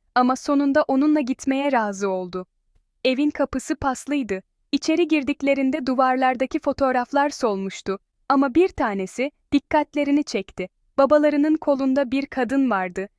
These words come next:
Yüzü net değildi ama anneye benzemiyordu. "Bu kim?" diye sordu Sıla.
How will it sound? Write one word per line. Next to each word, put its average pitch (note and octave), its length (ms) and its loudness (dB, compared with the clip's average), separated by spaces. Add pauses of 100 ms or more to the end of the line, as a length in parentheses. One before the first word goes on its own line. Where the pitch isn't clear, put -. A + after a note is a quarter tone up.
(180)
Yüzü C4 320 2
net D#4 280 -2
değildi F#3+ 420 -4 (280)
ama C4 220 4
anneye C4+ 440 0
benzemiyordu. A3+ 840 0 (480)
"Bu F4 160 2
kim?" F4 360 2 (340)
diye A#3+ 180 2
sordu A3 440 0
Sıla. G#3 360 -2